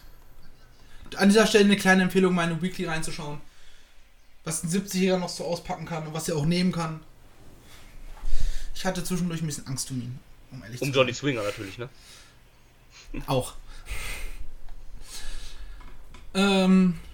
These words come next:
Speaker 1: jetzt hab ich vergessen, wo wir waren. Genau, Havoc Rosemary brauchen wir nicht weiter drüber
Speaker 2: Äh.
Speaker 1: sprechen. Die Story mit denen war durch eigentlich, deren Fehde, und dann wurde es jetzt doch nochmal gepackt. Naja.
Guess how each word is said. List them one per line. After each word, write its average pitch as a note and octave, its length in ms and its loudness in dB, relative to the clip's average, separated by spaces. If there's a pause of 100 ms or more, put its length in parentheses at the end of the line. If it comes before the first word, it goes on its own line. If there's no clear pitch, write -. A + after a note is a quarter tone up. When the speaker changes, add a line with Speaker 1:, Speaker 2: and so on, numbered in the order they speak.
(120)
Speaker 1:
jetzt E3+ 140 -6
hab F#3 100 4
ich F3+ 60 0
vergessen, F3+ 280 2
wo E3 40 4
wir D3+ 60 2
waren. G3+ 240 2
Genau, F#3 300 8
Havoc G#3 400 4
Rosemary A3 420 6
brauchen E3 240 0
wir D#3+ 60 4
nicht D3+ 160 0
weiter D3+ 180 0
drüber D3 180 -4
Speaker 2:
Äh. - 20 -2
Speaker 1:
sprechen. C#3 480 -2 (1400)
Die D#3+ 60 0
Story F3+ 400 6
mit F3+ 180 6
denen E3+ 200 2
war D#3 100 2
durch F#3 460 4
eigentlich, F3 640 -2 (300)
deren E3+ 200 -4
Fehde, E3+ 400 2
und D#3+ 100 -2
dann D#3 180 -2
wurde D3+ 140 -2
es - 60 -10
jetzt D3 180 -4
doch D3 80 0
nochmal D3 240 0
gepackt. C#3+ 460 -4
Naja. B2+ 320 -10